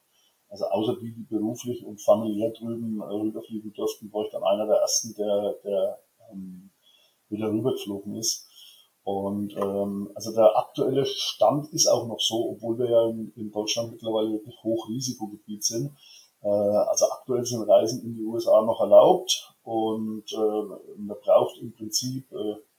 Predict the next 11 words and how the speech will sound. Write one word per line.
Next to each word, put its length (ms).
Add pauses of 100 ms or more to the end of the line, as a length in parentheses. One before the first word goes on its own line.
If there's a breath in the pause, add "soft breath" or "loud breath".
(120)
klar, 340 (200)
braucht 180
seine 240
esta, 640 (140)
äh, 420 (520 loud breath)
und, 280 (520)
und, 460
ähm, 400
gültigen 280
Personalausweis, 840
der 460